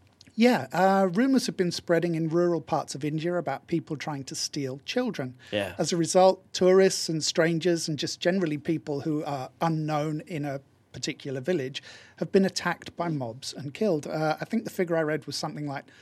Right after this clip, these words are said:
Speaker 1: twenty-two people over the last few
Speaker 2: Wow.
Speaker 1: months. Thing is, there's nothing to suggest that anyone is actually stealing children. It's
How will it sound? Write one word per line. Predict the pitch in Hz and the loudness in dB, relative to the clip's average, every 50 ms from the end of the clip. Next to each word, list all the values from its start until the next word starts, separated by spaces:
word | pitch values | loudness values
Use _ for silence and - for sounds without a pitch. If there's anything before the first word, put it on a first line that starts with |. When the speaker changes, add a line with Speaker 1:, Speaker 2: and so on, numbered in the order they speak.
| - - _ - | -20 -20 _ -10
Speaker 1:
twenty-two | - - 170 160 151 135 - 160 151 | -4 -2 0 0 0 -2 -2 -4 -4
people | 143 - 170 165 - - 151 139 135 | -2 -2 -2 -4 -2 -4 -6 -6 -6
over | 135 139 | -6 -4
the | - - | -4 -2
last | 127 123 90 90 92 95 - - - | 0 0 0 0 0 0 0 -2 -2
few | 170 143 | -2 -4
Speaker 2:
Wow. | 143 156 | -4 -2
Speaker 1:
months. | 190 226 190 123 - - - - - - - - - - _ - | -4 -4 -4 -6 -8 -10 -12 -12 -14 -20 -20 -20 -20 -20 _ 0
Thing | - 311 311 | 2 4 4
is, | 226 147 156 185 - - - - | 4 4 2 0 0 -2 -4 -2
there's | - 220 214 - | -2 -2 2 4
nothing | 208 226 240 233 - 220 202 190 | 4 4 4 4 2 2 2 2
to | - - | 0 0
suggest | - - 170 143 - 196 170 170 - - - | -2 -2 -2 0 2 2 2 2 0 -4 -2
that | - 156 - - | -4 -6 -2 2
anyone | - 175 190 196 170 151 160 147 143 156 165 - _ _ - | 2 4 4 4 2 2 2 0 0 -2 -4 -6 _ _ 0
is | 196 190 175 | 0 2 2
actually | 151 135 - - - - 160 151 170 180 | 2 -2 -2 -4 -4 -4 -2 0 -2 -2
stealing | 170 - - - - 160 135 123 123 120 135 131 131 123 | -2 -4 -6 -4 -4 -6 -6 -6 -8 -10 -10 -10 -10 -6
children. | - - 233 254 226 170 156 135 123 120 - - - - - - - _ - | 0 0 0 0 0 -2 -4 -4 -6 -8 -12 -18 -20 -20 -20 -20 -18 _ -8
It's | 196 - - | -8 -6 -4